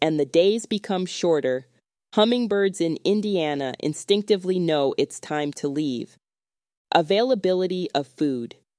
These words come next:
As summer ends, their primary food sources from flowers and insects dry up.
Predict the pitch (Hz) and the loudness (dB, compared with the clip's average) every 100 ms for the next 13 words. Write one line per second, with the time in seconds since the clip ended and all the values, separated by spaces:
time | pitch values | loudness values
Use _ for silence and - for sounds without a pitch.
0 | _ _ - 156 - - 233 277 - 143 | _ _ 0 0 0 -2 0 0 -2 -2
1 | 131 127 - - - 151 - 202 196 220 | -4 -6 -12 -10 0 0 0 -2 -2 0
2 | 208 202 202 - 170 156 - 175 170 - | 0 0 -2 0 -2 -2 -6 0 0 -2
3 | 139 - 139 135 147 147 147 143 135 131 | -8 -6 -6 -4 0 2 2 0 -2 -4
4 | - 160 160 143 131 - - 143 127 123 | -2 -2 -2 -4 -4 -8 -4 0 0 0
5 | 151 127 - | 0 -2 -4